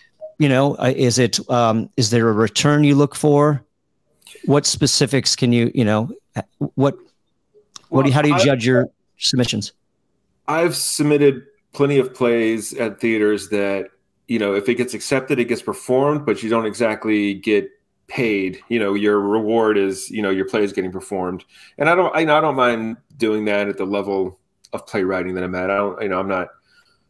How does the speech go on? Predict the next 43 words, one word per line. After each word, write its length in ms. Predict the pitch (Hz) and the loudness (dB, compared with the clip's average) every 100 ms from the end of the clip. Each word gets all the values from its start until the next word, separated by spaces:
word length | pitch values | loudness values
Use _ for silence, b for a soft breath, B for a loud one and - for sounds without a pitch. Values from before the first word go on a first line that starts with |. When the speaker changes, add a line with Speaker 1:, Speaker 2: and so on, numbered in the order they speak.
| - | -12
Speaker 2:
super 320 | - 120 101 | -6 -4 -6
professional, 640 | - - 113 - 110 104 | -12 -2 -2 -2 -2 -2
published 440 | 101 - 110 107 110 | -2 -2 -2 -2 0
all 80 | |
over 100 | 104 | 0
the 100 | 104 | -2
place 240 | 113 98 98 | -2 -4 -2
or 60 | |
anything, 360 | 98 95 95 92 | -4 -4 -6 -6
so 120 | 90 | -4
I 40 | 98 | -4
don't 120 | 98 | -2
mind 220 | 98 98 | -4 -2
getting 260 | 104 95 101 | -4 -4 -6
my 140 | 98 | -6
short 280 | - 113 95 | -2 -2 0
works 260 | 101 95 | 0 -2
out 220 | 104 92 - | -2 -2 -2
there 140 | 92 | -2
like 240 | 87 85 | -2 -4
that. 280 | - 85 80 | -4 -2 -2
Um, 320 | 87 87 85 | -6 -6 -4
but 100 | 98 | -2
it's 100 | 120 | 0
always 220 | 156 151 117 | 4 2 4
great 340 | 127 117 110 _ _ - | 2 2 -2 _ _ -4
when 180 | 107 101 | -4 0
theaters 320 | 113 101 98 | 0 0 0
do 140 | 117 | 0
accept 380 | 107 - 98 - | -2 -2 -4 -2
it, 160 | 92 92 | -4 -4
and 400 | 101 92 90 90 - b b b b - | -6 -6 -6 -8 -14 b b b b -4
they 100 | 104 | -2
do 200 | 120 123 | 2 2
give 220 | 110 98 | 2 0
you 120 | 101 | 0
a 40 | 98 | 0
little 360 | 98 95 90 - | 0 -2 -4 -12
stipend. 680 | - - 95 92 92 92 - b b b - | -4 -2 -2 -2 -6 -6 -14 b b b -8
Um, 520 | 101 95 92 92 87 _ _ - - | -4 -4 -4 -6 -10 _ _ -20 -8
I 60 | 127 | -2
guess, 260 | 170 175 | -2 -2
uh, 220 | - - | -8 -14